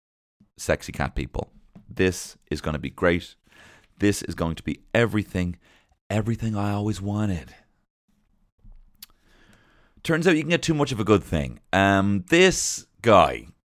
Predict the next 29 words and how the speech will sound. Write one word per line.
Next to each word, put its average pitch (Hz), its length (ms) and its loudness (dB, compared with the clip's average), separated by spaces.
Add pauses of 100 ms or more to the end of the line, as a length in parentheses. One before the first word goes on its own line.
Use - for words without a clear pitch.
(240)
Tom 101 280 2
Hooper, 82 400 0 (240)
apparently 87 720 -2 (120)
only 117 260 0
finished - 520 -4 (120)
editing 95 400 0
this 80 200 -2
film 67 360 -4 (1000)
the 92 180 -6
day 92 360 2
before 78 420 -2
I 65 80 -4
saw - 300 -6
it. - 140 -18 (800)
I 90 120 4
saw 110 200 6
it 104 60 4
on 95 160 0
opening, 90 420 2
I - 60 2
saw 113 120 -2
it - 160 -4
opening 98 420 4
day, 67 300 -6 (720)
right? 78 300 2 (640)
Apparently, 95 760 0 (460)
um, 76 640 0 (760)
this 87 160 0
guy 85 300 0